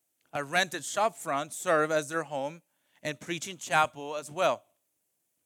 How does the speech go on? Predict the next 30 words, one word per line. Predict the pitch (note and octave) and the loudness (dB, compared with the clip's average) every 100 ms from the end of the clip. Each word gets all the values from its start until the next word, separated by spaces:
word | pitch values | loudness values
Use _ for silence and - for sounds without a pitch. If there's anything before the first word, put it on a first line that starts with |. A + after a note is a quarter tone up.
| _ _ _ | _ _ _
John | A#2 D#3+ F3 E3+ | -4 0 2 4
had | E3+ | 4
already | E3+ E3 E3+ D#3+ | 4 4 2 2
demonstrated | D3 E3 E3 - D#3 D3+ D#3 _ _ _ _ C#3 | -2 -6 -8 -8 -6 -6 -8 _ _ _ _ -20
great | D3+ G3 G#3 | -6 -4 -4
facility | D3+ F3+ - G#3 G3+ D3+ D3 | -2 -2 2 2 0 -4 -8
in | D3+ | -8
speaking | - - D3 C#3+ | -12 -10 -10 -10
Chinese. | C#3+ D#3+ F3 G#3 - - _ _ _ _ _ _ _ _ _ _ _ | -4 -4 -4 -6 -8 -10 _ _ _ _ _ _ _ _ _ _ _
Now, | B2 C#3+ | 4 4
however, | C#3+ C#3 C#3+ C#3 B2+ | 4 2 4 2 0
he | B2+ | -8
was | B2+ A#2 | -10 -12
married | B2 B2+ C#3+ F3 | -6 -4 -2 -4
and | C3+ | -8
wholly | B2+ D#3+ D#3+ C3+ C3 | -8 -6 -4 -6 -8
on | C3 | -10
his | C#3 B2+ | -12 -12
own | D3+ D#3 C3+ B2 | -6 -6 -6 -12
for | C3+ | -14
the | C3 | -12
first | - E3+ D#3 - | -8 -8 -8 -10
time | A#2 A#2 A#2 A#2+ _ _ _ - | -8 -8 -10 _ _ _ _ -20
in | B2 | -16
the | |
mission | B2 B2+ - B2 | -12 -12 -12 -12
field. | - C3 A2 _ _ _ _ _ _ _ _ _ _ _ _ _ _ _ _ _ _ _ | -8 -8 -8 _ _ _ _ _ _ _ _ _ _ _ _ _ _ _ _ _ _ _
Betty | C#3 C#3 C#3 C3+ C3+ | 0 0 0 -4 -4
asked | B2+ B2 A2+ - | 2 2 2 -4
him, | G#2+ | -16